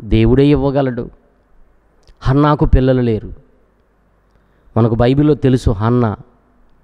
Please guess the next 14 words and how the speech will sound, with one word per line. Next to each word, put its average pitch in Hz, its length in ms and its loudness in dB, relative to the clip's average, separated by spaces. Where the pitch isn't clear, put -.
హన్నాకు 185 440 2
పిల్లలు 185 400 2
లేనప్పుడు 139 760 0
ఎల్కానా 170 460 0
గారి 147 220 2
భార్య 131 420 2
అండి, 113 260 -6
పిల్లలు 202 280 4
లేనప్పుడు 185 460 2
ఎంతో 170 420 0
బాధపడింది, 160 800 0
కుమిలిపోయింది, 156 880 0
వేదన 143 460 2
పడింది. 120 520 -4